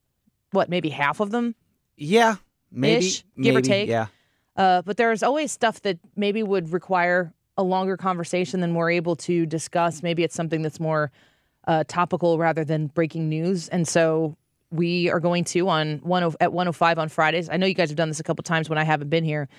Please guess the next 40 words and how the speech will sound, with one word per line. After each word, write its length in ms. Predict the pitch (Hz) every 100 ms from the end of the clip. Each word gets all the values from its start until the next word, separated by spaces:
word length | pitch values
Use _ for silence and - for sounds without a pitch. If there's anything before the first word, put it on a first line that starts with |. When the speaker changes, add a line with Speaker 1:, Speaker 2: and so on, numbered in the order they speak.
| - _ _
Speaker 1:
but 140 | 180 208
we're 80 | 247
gonna 120 | 247
get 140 | 240 -
to 100 | 226
what 180 | 214
I 120 | 190 208
missed 340 | 214 - - -
throughout 220 | 202 185
the 60 | 240
week. 200 | - -
So 100 | 214
I'm 60 |
gonna 80 | 220
throw 160 | 254 240
it 60 |
over 120 | 220
to 60 | 196
Brad 320 | 175 208 220
here 240 | 185 180 175
and 260 | 196 185
let 160 | 185 185
him 220 | 190 240
walk 260 | 208 208 214
us 160 | 196
through 300 | - 202 190 - _
these 340 | 208 226 214 -
sound 440 | - 240 220 233
cuts 260 | - 196 190
that 100 | 190
he 240 | 160 240 240
pulled 380 | - 269 240
for 160 | 180 190
the 80 | 175
show 400 | - 226 190 180
that 140 | 175
we 100 | 196
didn't 200 | 220 180
get 140 | 175 -
to 280 | 165 160